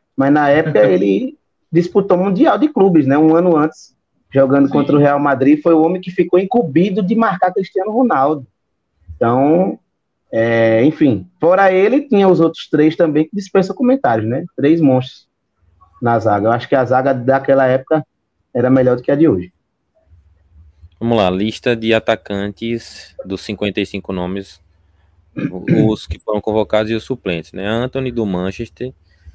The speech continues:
Speaker 3: surgiu no São Paulo, tava no Ajax, chega no Manchester City, tem o drible da rodadinha, né? O Anthony, né?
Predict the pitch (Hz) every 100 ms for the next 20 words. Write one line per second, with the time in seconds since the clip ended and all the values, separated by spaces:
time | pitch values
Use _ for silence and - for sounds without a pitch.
0 | - _ _ _ - 101 87 95 90 -
1 | 92 - 90 101 113 113 - 92 92 92
2 | 92 - 113 - - - - - - -
3 | - - 92 92 - 92 - 98 - 98
4 | 95 _ - 202 104 - 92 110 110 113
5 | 113 101 92 _ _ _ _ _ _ _
6 | _ 92 101 92 104 95 98 87 95 90
7 | 87 92 107 120 - - 104 95 87 85
8 | 80 85 85 95